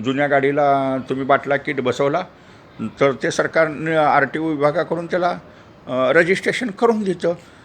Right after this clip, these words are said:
सीएनजीत रूपांतरित केलं म्हणून. तर, अ, प्रत्येकानं आपापल्या परीनं हा व्हिडिओ शेअर करा. मूचवाले मोकाशी YouTube-चे व्हिडिओ पाहत राहा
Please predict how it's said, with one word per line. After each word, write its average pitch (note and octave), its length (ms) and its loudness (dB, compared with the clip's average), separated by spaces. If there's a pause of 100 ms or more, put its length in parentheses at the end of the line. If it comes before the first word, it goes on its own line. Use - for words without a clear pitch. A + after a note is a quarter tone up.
सीएनजीत C#3 460 0
रूपांतरित C3+ 460 -2 (120)
केलं A#2+ 200 4
म्हणून. G#2+ 260 -4 (680)
तर, B2 260 0
अ, - 140 -2
प्रत्येकानं F3 720 0
आपापल्या D#3 480 -4
परीनं C#3 440 -4
हा D3 180 -4
व्हिडिओ B2 380 -2
शेअर C#3 280 2
करा. B2+ 260 -4 (420)
मूचवाले C3+ 440 -2
मोकाशी C3 460 -4
YouTube-चे C3 420 -2
व्हिडिओ A2 320 0
पाहत B2+ 420 -4
राहा E3+ 140 0